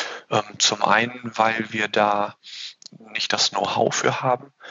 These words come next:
Und ich glaub, das hat auch zulassungsrechtliche Sachen. Ich glaub, da müsste man, müsste man sogar eine Zulassung für haben als Versicherer,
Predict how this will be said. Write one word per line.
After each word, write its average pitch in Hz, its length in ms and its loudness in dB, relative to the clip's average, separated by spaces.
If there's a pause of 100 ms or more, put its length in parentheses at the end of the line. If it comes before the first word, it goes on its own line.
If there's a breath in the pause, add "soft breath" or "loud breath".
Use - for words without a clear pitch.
(140 loud breath)
Und 104 140 -8
ich - 80 -4
glaub, - 220 -2
das - 180 2
hat 113 100 2
auch 104 220 -6
zulassungsrechtliche 107 1400 -4
Sachen. - 260 -4
Ich - 60 -20
glaub, - 220 -4
da - 80 -4
müsste - 260 -4
man, 98 160 -12 (240)
müsste - 180 -2
man 98 120 -2
sogar 98 160 -2
eine 95 120 -12
Zulassung 104 400 0
für 101 200 -2
haben 101 180 -2
als 104 140 -4
Versicherer, 101 560 0